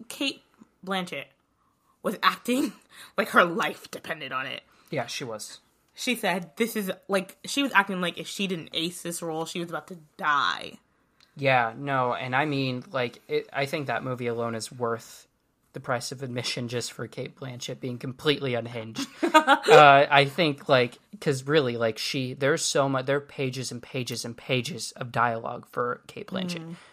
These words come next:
Speaker 2: Like, that is a script-heavy movie. It's all talking, all of it.
Speaker 1: I love talking.
Speaker 2: And, like,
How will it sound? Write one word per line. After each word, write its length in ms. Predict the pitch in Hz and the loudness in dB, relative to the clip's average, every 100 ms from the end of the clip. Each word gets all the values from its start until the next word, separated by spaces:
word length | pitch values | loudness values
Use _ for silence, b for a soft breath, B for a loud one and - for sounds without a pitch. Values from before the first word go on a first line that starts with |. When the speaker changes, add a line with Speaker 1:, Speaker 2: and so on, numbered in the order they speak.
| B | B
Speaker 2:
Like, 160 | 156 131 | -4 0
that 160 | 131 160 | 2 2
is 160 | 147 | 0
a 60 | - | -4
script-heavy 680 | - - 151 139 - 135 123 | -6 -4 -4 -4 -4 -4 -2
movie. 400 | 113 113 135 170 b b b b - | -4 -6 -8 -10 b b b b -10
It's 140 | 156 | -4
all 160 | 156 139 | 0 0
talking, 480 | 135 117 - - 165 _ | 0 -4 -4 -18 -20 _
all 180 | - 139 | 0 0
of 100 | 123 | 0
it. 60 | 175 | -6
Speaker 1:
I 40 | 170 | 0
love 220 | 220 185 | 0 0
talking. 480 | 160 - - - - | -8 -10 -12 -16 0
Speaker 2:
And, 220 | 160 165 | 2 4
like, 260 | 147 143 | 6 4